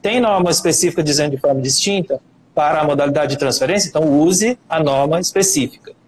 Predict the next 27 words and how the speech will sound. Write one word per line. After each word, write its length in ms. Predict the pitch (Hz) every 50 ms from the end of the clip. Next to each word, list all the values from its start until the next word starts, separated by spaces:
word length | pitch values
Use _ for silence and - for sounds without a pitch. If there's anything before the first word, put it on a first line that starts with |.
| _ _ _ _ _ _ _ _ _ -
Ah, 720 | - 143 147 151 156 160 160 160 160 160 160 156 156 -
e 100 | - 190 185
pra 240 | - 220 247 262 254
fechar 420 | - 269 233 - - 202 175 170
aqui 240 | 156 - - 165 156
essa 220 | 143 - - 135
parte, 460 | - - 147 170 196 196 180 - 151
Jamil, 340 | 139 147 127 123 123 117 123 - _ _ _ _ _ -
a 60 | 147
gente 240 | 143 190 208 208 -
comparar 460 | - 220 214 202 - 190 185 190 190
como 300 | 190 - 247 269 277 254
era 220 | 233 233 233 233 220
antes. 640 | 190 170 170 165 - - - - - - - - _ _ _ _ _ - - _ _ -
Teve 220 | 190 185 185 202
muita 300 | 196 214 254 294 277 254
gente 300 | 196 175 196 220 214 -
que 80 | - 202
deu, 540 | 175 185 185 202 214 220 214 196 185 160
ah, 500 | 160 165 165 160 160 156 151 139 120 147
assim, 300 | 143 135 - - 165 156
uma, 260 | 151 151 147 147 147 147
um 140 | 156 165
destaque 580 | 156 170 - - - - 143 147 185 196 - -
sobre 240 | - - 156 139 139
essa 180 | 139 - -
obrigatoriedade, 920 | 135 123 127 135 123 120 117 - 120 113 120 120 131 151 175 208 196 160 139